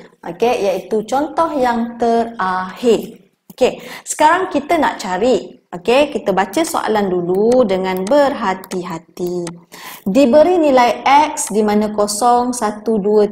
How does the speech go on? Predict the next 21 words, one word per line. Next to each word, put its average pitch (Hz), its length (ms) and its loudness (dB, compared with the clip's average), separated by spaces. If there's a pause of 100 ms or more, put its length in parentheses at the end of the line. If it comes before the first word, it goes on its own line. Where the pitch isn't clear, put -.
tiga 233 320 4
dan 170 320 -4
empat 233 400 2
ialah 190 240 0
suatu 330 560 0
pemboleh 220 400 2
ubah 185 240 -2
rawak 180 400 -2
diskrit 220 560 -4 (320)
dengan 320 400 0
kebarangkaliannya 202 1500 0
diberi 247 800 2
seperti 190 400 -6
dalam 185 320 -4
jadual 180 320 -2
di 175 80 0
bawah. 170 400 -2 (560)
Okey, 196 320 -2
ini 247 400 2
nilai 208 400 0
X. - 400 -6